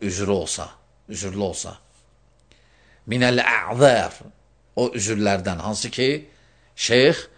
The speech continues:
toxunmuşdu mühazirəsində dörd dənə üzür. Cahillikdir, təvildir, ikrahdır, aydındır,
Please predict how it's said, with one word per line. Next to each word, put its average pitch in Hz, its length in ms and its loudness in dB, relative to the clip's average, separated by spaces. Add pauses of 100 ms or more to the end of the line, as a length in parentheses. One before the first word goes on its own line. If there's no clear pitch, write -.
(220)
toxunmuşdu 131 680 2
mühazirəsində 117 800 4
dörd 156 240 6
dənə 143 200 4
üzür. 95 240 -6 (840)
Cahillikdir, 123 800 4
təvildir, 117 840 2 (1080)
ikrahdır, 120 760 2 (440)
aydındır, 113 540 0